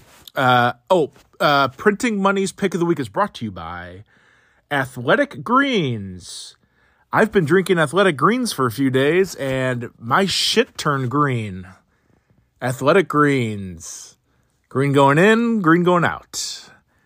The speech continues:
All right. Um, sponsor, thank you, Athletic Greens, loyal, loyal sponsor. Um,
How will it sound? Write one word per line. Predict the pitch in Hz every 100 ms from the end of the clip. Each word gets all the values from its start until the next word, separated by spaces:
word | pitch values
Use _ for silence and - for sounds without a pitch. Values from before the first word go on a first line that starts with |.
| _ _ _ -
All | 139 151
right. | 139 101 98 - -
Um, | 127 127 123 123 120 113
sponsor, | - - 151 131 - 175
thank | 156 151
you, | 147
Athletic | 135 139 127 -
Greens, | 170 147 135
loyal, | 131 135 127 123 - - - - _ _ - _ _ -
loyal | 139 139 127
sponsor. | - 139 131 127 135 127 -
Um, | 139 131 127 123 120